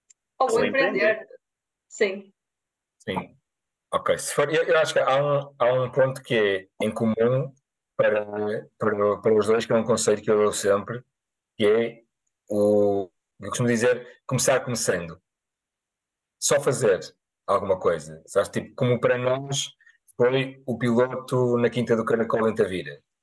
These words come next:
Speaker 3: Foi um primeiro projeto, foi uma coisa que acabou por ser uma, uma prova de conceito, mas no fundo já nos ger-, já nos gerou ali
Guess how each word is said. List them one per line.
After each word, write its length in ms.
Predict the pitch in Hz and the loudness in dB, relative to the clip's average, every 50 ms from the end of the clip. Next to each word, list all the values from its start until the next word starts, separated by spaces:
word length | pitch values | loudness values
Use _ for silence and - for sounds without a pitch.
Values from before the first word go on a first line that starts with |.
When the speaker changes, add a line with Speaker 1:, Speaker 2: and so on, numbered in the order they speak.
| _ _ _ _ _ _ _ _ _ _ _ - - | _ _ _ _ _ _ _ _ _ _ _ -2 0
Speaker 3:
Foi 260 | 131 135 139 139 - - - _ _ _ _ _ _ _ _ _ _ - | 0 0 0 -2 -8 -14 -20 _ _ _ _ _ _ _ _ _ _ -2
um 160 | 139 160 143 | 0 0 2
primeiro 300 | 147 147 143 156 147 139 | 2 2 2 2 0 0
projeto, 340 | - 139 135 147 127 - - | 0 0 0 0 0 -2 -4
foi 80 | 127 117 | -2 -2
uma 120 | 117 110 | -2 0
coisa 380 | - 127 113 98 101 95 92 90 | 0 -2 0 0 -2 -4 -4 -6
que 120 | - - | -10 -4
acabou 200 | - 117 123 127 | 0 2 2 2
por 80 | 123 - | 0 0
ser 140 | - 139 131 | 0 2 2
uma, 300 | 127 123 123 120 117 117 - - - _ _ _ _ _ | 4 4 2 2 2 -2 -8 -20 -20 _ _ _ _ _
uma 120 | 120 107 | -2 2
prova 260 | - 120 117 110 113 | 2 2 2 2 0
de 80 | 113 113 | -2 0
conceito, 680 | - 120 110 - - 113 104 98 95 - - 139 139 - _ _ _ _ _ _ _ | -2 -2 0 0 2 2 2 2 0 -4 -10 -16 -16 -18 _ _ _ _ _ _ _
mas 160 | 113 110 107 | 0 0 0
no 100 | 120 113 | 0 -4
fundo 300 | - - 135 139 139 123 | -2 0 2 2 2 2
já 180 | - 135 131 131 | 2 2 2 2
nos 140 | 135 131 | 0 -2
ger-, 220 | 120 127 135 135 135 | -2 -2 -2 -2 0
já 200 | 120 113 123 123 | 0 0 0 2
nos 200 | 127 131 127 123 | 0 -2 -2 -2
gerou 320 | 127 135 127 135 135 135 | 0 2 4 4 6 4
ali 400 | 135 131 135 135 139 143 139 143 | 4 4 2 2 2 0 -2 -4